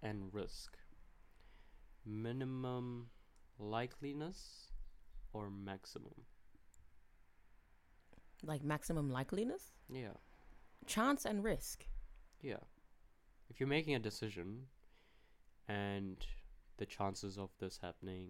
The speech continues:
Speaker 1: um, you're measuring, like, the risk of, like, what are the consequences of this, or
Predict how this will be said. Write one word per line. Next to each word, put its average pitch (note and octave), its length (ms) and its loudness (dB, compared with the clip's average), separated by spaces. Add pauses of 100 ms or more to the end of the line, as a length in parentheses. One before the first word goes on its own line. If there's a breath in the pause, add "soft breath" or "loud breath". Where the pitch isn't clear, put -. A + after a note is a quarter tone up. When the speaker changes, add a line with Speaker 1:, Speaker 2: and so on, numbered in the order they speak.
Speaker 1:
um, F2+ 360 -6 (180)
you're G2 120 -4
measuring, G2 400 0
like, F2+ 140 -4 (100)
the F2 100 0 (120)
risk - 440 0 (1160 soft breath)
of, F#2+ 240 4 (560)
like, F#2 100 -2
what G2 240 4
are F#2+ 60 4
the F#2+ 100 -2
consequences F#2+ 800 -4
of F#2 180 -4
this, F#2+ 360 -4
or F2+ 320 -6